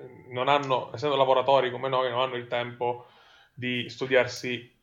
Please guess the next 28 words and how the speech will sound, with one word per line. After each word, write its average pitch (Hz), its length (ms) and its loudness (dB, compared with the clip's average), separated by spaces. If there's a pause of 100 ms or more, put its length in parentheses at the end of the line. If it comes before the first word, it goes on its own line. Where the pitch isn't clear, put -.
(140)
un 151 380 0
gioco, 139 500 6
oh, 120 1120 2
specifico 135 840 -4
che 123 100 -2
noi 123 160 -6
gli 120 80 -12
diciamo. 120 480 -8
Noi 123 80 -10
diciamo: 131 240 -4
"Cosa 185 220 6
vuoi 165 180 4
portare 143 400 4
che 131 80 -2
non 120 80 -4
è 123 60 -8
stato 127 200 -4
portato?" 131 560 0
E 139 60 -8
normalmente 143 520 4
portano 131 420 -2
quello 120 180 -4
che 123 80 -8
stanno 127 200 -8
leggendo 127 340 -10
in 123 60 -12
quel 127 160 -10
periodo, 127 500 -4